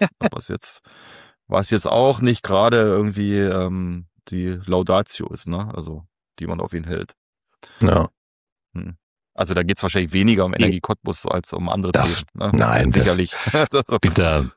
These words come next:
Speaker 1: mit Sicherheit keine Rolle, ne? Aber ich denke mal, dass der politische Wille, der muss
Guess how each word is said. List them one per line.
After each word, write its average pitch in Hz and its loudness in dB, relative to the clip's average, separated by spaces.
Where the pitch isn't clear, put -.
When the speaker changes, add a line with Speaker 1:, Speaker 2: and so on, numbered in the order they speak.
Speaker 1:
mit 71 0
Sicherheit 82 2
keine 95 2
Rolle, 95 2
ne? 80 -4
Aber 78 0
ich 73 -4
denke 85 -2
mal, 76 -2
dass - -8
der 64 -6
politische 117 0
Wille, 98 2
der 78 -6
muss 87 -2